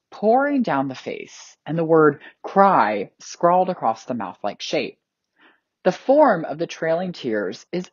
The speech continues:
echoed by the pattern of white ovals, reminiscent of fingerprints, layered across the subject's face, suggesting that this emotional state is all-consuming, a depression that has come to represent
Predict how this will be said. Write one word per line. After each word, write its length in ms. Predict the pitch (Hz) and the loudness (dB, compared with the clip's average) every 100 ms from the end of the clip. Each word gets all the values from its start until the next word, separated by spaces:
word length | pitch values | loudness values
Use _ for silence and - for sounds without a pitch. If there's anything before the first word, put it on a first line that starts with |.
| _ 208 | _ -4
echoed 640 | - - 113 113 208 247 | -2 0 2 2 0 0
by 120 | 160 | 0
the 60 | 156 | 0
pattern 520 | - - 208 233 240 | -6 -2 0 2 0
of 200 | - 170 | -2 -4
white 380 | 139 127 139 - - | 0 2 2 -2 0
ovals, 720 | 143 160 135 78 - - - _ | 2 2 0 -4 -4 -14 -20 _
reminiscent 640 | 139 156 262 339 311 - 202 | -6 2 4 4 2 0 -2
of 80 | - | -2
fingerprints, 960 | - 165 143 - 110 85 - - - - | -6 0 0 0 -4 -6 -10 -20 -20 -8
layered 580 | 139 147 180 220 240 214 | -2 4 6 6 6 4
across 500 | - - 123 120 - | 2 0 0 0 -10
the 60 | |
subject's 580 | 135 - 107 - - - | -8 -6 -6 -6 -10 -8
face, 560 | - 160 - - - _ _ _ _ _ _ _ | -4 -2 -4 -12 -20 _ _ _ _ _ _ _
suggesting 880 | - 202 175 214 269 - 165 139 135 | -2 -2 4 4 4 0 0 0 0
that 140 | 131 | -2
this 200 | 202 - | -2 0
emotional 480 | 214 156 143 135 120 | -2 -2 -2 -2 -4
state 540 | - - 190 156 - - | -4 0 2 2 -2 -6
is 180 | 156 - | -6 2
all-consuming, 1000 | 143 175 202 180 160 - 151 110 - 143 _ _ _ _ _ | 6 6 6 -2 -8 -8 -6 -6 -10 -18 _ _ _ _ _
a 100 | 156 | -2
depression 680 | 156 175 202 208 - 160 135 | -2 2 2 2 0 0 -2
that 120 | 151 | -4
has 180 | 175 165 | -4 -6
come 340 | - 190 226 | -4 -2 0
to 140 | 226 185 | 0 0
represent 640 | 156 - 131 131 117 - | -2 -2 0 2 0 -2